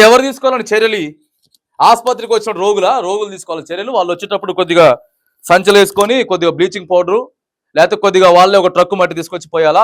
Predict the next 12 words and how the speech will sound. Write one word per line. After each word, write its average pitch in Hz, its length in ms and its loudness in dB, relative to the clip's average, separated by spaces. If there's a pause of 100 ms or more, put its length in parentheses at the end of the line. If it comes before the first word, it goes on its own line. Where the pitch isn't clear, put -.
రోగులు 190 320 -4
వచ్చేటోళ్ళంతా? 180 560 -4 (1600)
అరే 214 120 4 (100)
మనం 240 140 2 (140)
ఏ 220 40 6 (160)
పంచాయతీ 247 440 2
సిబ్బంది 196 360 -2
పరిధిలో 175 280 0 (100)
ఉన్నాం? 160 200 -2 (300)
పంచాయతీ 180 440 0
సిబ్బంది 185 300 -2
ఎవరున్నారు? 165 340 -2